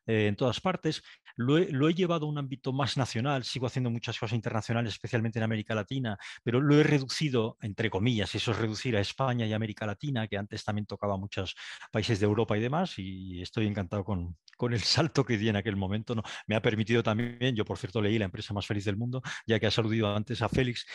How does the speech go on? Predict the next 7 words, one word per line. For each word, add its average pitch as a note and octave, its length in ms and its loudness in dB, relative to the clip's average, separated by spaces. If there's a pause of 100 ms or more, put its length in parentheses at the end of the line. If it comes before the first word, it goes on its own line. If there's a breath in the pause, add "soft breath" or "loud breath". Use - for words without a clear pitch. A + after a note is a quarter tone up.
(160 loud breath)
el G#2 140 -4
biólogo, B2 400 0
mi, G#2 240 0
mi G2 280 -4
querido A2 520 2 (200 loud breath)
compañero A#2 460 0
biólogo, A#2+ 420 -2